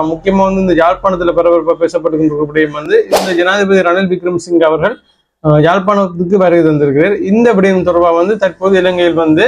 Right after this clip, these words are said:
அஹ், பரபரப்பா பேசப்பட்டு கொண்டிருக்குது. இந்த டைம்ல இன்னொரு விடயம் வந்து இலங்கைக்குள்ள நடந்திருக்குது. இலங்கைக்குள்ள, அஹ், ஏழு பேர், அஹ், ஒரே மாதிரியான வகையில வந்து தற்கொலை செஞ்சு இறந்திருக்கிறாங்க.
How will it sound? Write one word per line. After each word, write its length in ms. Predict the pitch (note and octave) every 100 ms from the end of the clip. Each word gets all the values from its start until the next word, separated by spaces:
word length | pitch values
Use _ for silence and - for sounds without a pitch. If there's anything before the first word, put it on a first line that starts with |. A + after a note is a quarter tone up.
| D#4+ _ _ _ -
அஹ், 200 | E3+ E3+ E3
பரபரப்பா 480 | F#3 G#3 G3 F#3 G#3+
பேசப்பட்டு 420 | G#3+ G3+ G#3 F3 D#3
கொண்டிருக்குது. 420 | D#3+ D3 C#3 - -
இந்த 280 | F#3 A#3+ B3+
டைம்ல 560 | A3 A3+ A3+ A3+ A#3 F#3+
இன்னொரு 360 | F#3+ A#3+ A#3
விடயம் 260 | G3+ G#3 G3+
வந்து 240 | G3+ G3+
இலங்கைக்குள்ள 400 | F#3+ G3 F3+ F#3
நடந்திருக்குது. 580 | D#3+ D#3+ E3+ E3 D#3+ G3 G3
இலங்கைக்குள்ள, 720 | F#3 A3+ A#3+ A3 - E3+ E3+ G3+ C#4 _ _ _ _ -
அஹ், 440 | D#3 D3+ D3+ D#3 - -
ஏழு 380 | G3 B3 C4 F3
பேர், 320 | G3 B3+ -
அஹ், 220 | F#3 F3+
ஒரே 320 | E3 F3+ C4
மாதிரியான 760 | C4 A#3+ A3+ G#3 G#3+ G3+ G3 G3
வகையில 420 | F3 E3+ F#3 F#3
வந்து 240 | F3+ F#3+
தற்கொலை 380 | G3 F3+ - F#3+ F#3
செஞ்சு 180 | F#3
இறந்திருக்கிறாங்க. 640 | F3 F#3 F#3 E3+ D3+ C#3